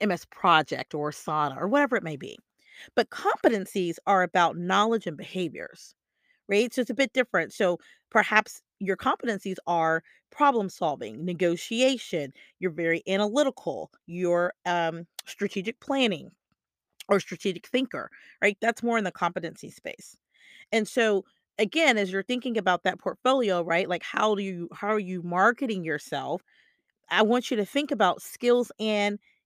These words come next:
capabilities. So the skills piece, very clear, but when I'm talking about,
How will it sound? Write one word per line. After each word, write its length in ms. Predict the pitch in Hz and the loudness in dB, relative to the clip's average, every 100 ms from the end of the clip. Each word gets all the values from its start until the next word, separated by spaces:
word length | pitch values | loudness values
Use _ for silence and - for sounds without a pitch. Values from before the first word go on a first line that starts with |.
| - | -4
capabilities. 920 | - 214 - 170 196 175 - - - | 0 0 0 -2 0 0 -2 -10 -18
So 420 | - 202 180 170 _ - | 2 4 6 4 _ -4
the 80 | 196 | -4
skills 500 | - - 233 294 - | -4 2 2 2 -2
piece, 260 | 277 269 | -4 -4
very 240 | 202 214 196 | 0 2 2
clear, 320 | - 240 190 | 0 2 2
but 60 | 175 | 0
when 100 | 175 | -4
I'm 80 | |
talking 400 | 175 - 208 220 | -4 -6 -4 -4
about, 340 | 208 180 165 | -2 2 2